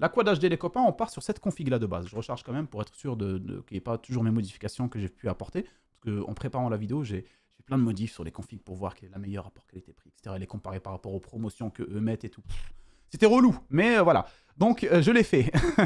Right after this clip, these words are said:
<laughs> On est donc sur une config ici, orientée pour de la Quad H D. Et on a un Ryzen cinq, cinq mille six cents X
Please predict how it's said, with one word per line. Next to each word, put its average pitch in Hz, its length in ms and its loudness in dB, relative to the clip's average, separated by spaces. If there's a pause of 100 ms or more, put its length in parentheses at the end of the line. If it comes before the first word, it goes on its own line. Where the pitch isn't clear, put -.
(100)
<laughs> - 440 -2
On 175 120 6
est 247 120 6
donc 220 160 0
sur 196 140 -4
une 196 100 0
config 185 320 -4
ici, 226 440 -4
orientée 165 380 0
pour - 160 -4
de 131 60 -2
la 127 80 0
Quad 165 180 -4
H 98 160 -2
D. 98 160 -8 (340)
Et 151 60 2
on 143 160 2
a 139 260 -2 (120)
un 143 100 2
Ryzen 120 260 -2
cinq, - 380 -10
cinq - 300 -6
mille 151 100 -4
six - 140 -20
cents - 200 -10
X - 300 -16